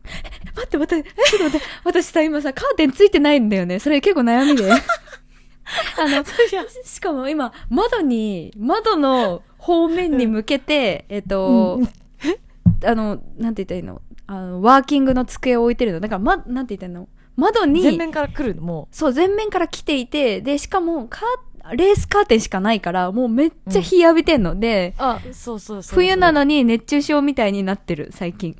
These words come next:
Speaker 2: え、それだからやばいらしい、その子曰く。
Speaker 1: え、ちょっとその子のカーテンどんなのか教えて。
Speaker 2: わかんないけど、その子はマジでカーテン開けないの、家で。本当にその、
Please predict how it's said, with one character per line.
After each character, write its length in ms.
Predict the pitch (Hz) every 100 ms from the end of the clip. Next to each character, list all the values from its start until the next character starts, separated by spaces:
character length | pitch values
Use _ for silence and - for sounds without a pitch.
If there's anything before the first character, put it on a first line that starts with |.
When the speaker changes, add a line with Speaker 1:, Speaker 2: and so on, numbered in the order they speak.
| 208 -
Speaker 2:
え、 220 | 320 -
そ 200 | - 262
れ 120 | 247
だ 120 | 247 240
か 100 | 175
ら 60 |
や 160 | 170 175
ば 180 | 196 196
い 60 |
ら 100 | 196
し 120 | -
い、 20 | 180
そ 160 | 190
の 100 | 190
子 120 | 185
曰 200 | 190 175
く。 240 | - - - -
Speaker 1:
え、 120 | 320
ち 120 | - 349
ょ 20 |
っ 20 |
と 60 | 262
そ 140 | 294
の 100 | 381
子 100 | 370
の 120 | 247
カ 160 | - 302
ー 40 |
テ 140 | 285 208
ン 100 | 202
ど 120 | 254
ん 40 |
な 120 | 233
の 80 | 180
か 180 | - 180
教 140 | 185 208
え 60 |
て。 220 | - 214 233 - - - -
Speaker 2:
わ 100 | 277
か 160 | - 359
ん 60 | 339
な 80 |
い 40 | 277
け 60 | 240
ど、 60 |
そ 140 | - 277
の 100 | 339
子 160 | 285
は 80 | 254
マ 180 | 202 294 -
ジ 160 | 349 -
で 160 | -
カ 220 | - 233 240
ー 40 |
テ 120 | 196
ン 20 |
開 40 | 185
け 80 | 196
な 80 | 190
い 40 |
の、 60 | 160
家 220 | 185 185
で。 180 | 165 233 -
本 220 | 254 285
当 180 | - 285
に 80 |
そ 120 | 226 233
の、 160 | 240